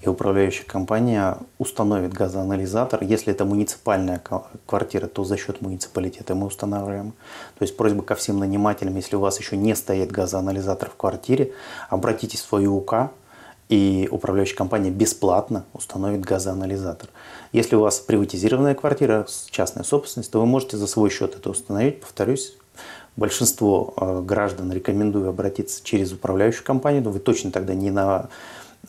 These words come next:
не наткнетесь на мошенников. К сожалению, в этой сфере есть мошенники. Вот. Но, э, по-, э, есть еще один вариант. Можно обратиться на сайт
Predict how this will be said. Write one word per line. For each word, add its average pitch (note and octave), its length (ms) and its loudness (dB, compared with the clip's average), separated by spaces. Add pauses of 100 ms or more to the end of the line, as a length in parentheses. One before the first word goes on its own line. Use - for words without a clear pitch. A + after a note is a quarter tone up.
(200)
не G#2+ 180 4
наткнетесь A2 540 2
на G#2 80 2
мошенников. G2 640 -2
К - 80 -14
сожалению, G#2+ 420 2
в G#2 40 2
этой G2+ 120 0
сфере G2 300 2
есть G2+ 260 4
мошенники. G2 680 -6 (420)
Вот. F#2 300 0
Но, F#2+ 720 2
э, - 20 -6
по-, - 140 -4 (300)
э, F#2 140 0 (340)
есть A2 200 6
еще A#2 200 0
один D#3 180 4
вариант. C#3 320 4
Можно A2 240 2
обратиться G#2+ 500 0
на G2 300 0 (320)
сайт F#2+ 480 2